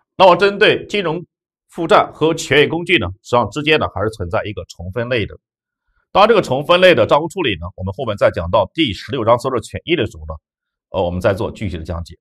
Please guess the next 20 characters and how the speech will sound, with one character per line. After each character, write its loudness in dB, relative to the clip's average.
当 0
然 0
我 -2
们 -8
第 -2
十 -10
三 0
章 0
呢 -4
也 -4
有 0
涉 -8
及 -8
到 -4
分 -8
类 -8
的， -18
但 0
是 -2
呢 -6